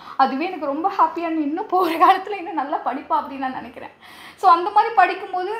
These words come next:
சந்தோஷமா இருந்தாலும் அவளுடைய smile அவ எங்கேயோ miss பண்றாளோன்னு எனக்கு feel இருந்துட்டே இருக்கு. அதனால தான் என் husband கிட்ட சொன்னேன், "எங்க இது எனக்கு வாங்கி கொடுங்க." நான் இது இப்படி அடிக்கும் போதாவது ஒரு, ஒரு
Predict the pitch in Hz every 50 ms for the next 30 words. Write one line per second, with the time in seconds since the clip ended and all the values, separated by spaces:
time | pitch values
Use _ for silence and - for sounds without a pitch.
0 | 440 - - 320 311 320 370 392 392 415 370 370 349 320 320 320 311 320 320 302
1 | 302 320 339 320 311 302 302 302 311 311 - 311 311 330 370 370 427 381 294 285
2 | 285 269 330 339 339 320 311 - - - 302 311 302 294 269 262 - - 269 269
3 | 277 277 277 - 311 - - 330 - 302 294 302 277 277 285 330 - - - -
4 | - - - - - - - - - 277 294 302 349 349 349 - 427 381 370 359
5 | 330 320 311 302 311 381 370 370 330 294 330 - 320 311 302 - - - 320 339
6 | 339 339 294 302 285 277 - 277 285 285 320 381 359 359 - 311 277 269 277 277
7 | - - _ _ - 330 302 302 320 339 320 330 - 359 320 - - - - -
8 | 320 - - 403 440 440 415 392 381 392 403 415 403 381 359 311 359 359 320 302
9 | - 349 359 392